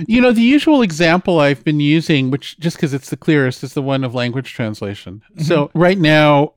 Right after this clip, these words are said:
Speaker 1: uh, people who translate between languages for a living have been seeing a reduction in their career prospects that's very similar to what's happened to recording musicians and investigative journalists and photographers and so on. What happens is where there used to be a kind of a bell curve of outcomes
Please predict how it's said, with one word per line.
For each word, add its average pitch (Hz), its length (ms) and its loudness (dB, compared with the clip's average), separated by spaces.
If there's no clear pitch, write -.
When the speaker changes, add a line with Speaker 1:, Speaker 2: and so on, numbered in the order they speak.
Speaker 1:
uh, 131 200 2
people 175 340 -4
who 156 100 0
translate 143 480 -2
between 135 300 -6
languages 127 800 -4
for - 160 -4
a 127 60 0
living 135 580 0
have 131 220 -6
been 127 160 -6
seeing 139 260 -6
a 123 60 -6
reduction 123 520 -6
in 113 120 -8
their 110 100 -8
career 131 260 -6
prospects 110 760 -6
that's 143 220 -2
very 147 460 0
similar 143 480 -2
to - 120 -12
what's 123 160 -8
happened 120 300 -4
to 123 80 -8
recording 127 420 -4
musicians 117 680 -6
and 120 120 -6
investigative 117 560 -6
journalists 120 580 -6
and 117 100 -12
photographers 120 800 -8
and 113 240 -10
so 156 200 -4
on. 117 240 -4
What 165 200 0
happens 180 480 0
is 139 120 -4
where 143 120 0
there 135 140 -2
used 160 400 -2
to 190 80 -4
be 147 200 -2
a 127 60 -2
kind 135 260 -6
of 117 140 -4
a 117 80 -2
bell 120 280 -2
curve 147 360 -4
of 127 100 -4
outcomes 131 640 -4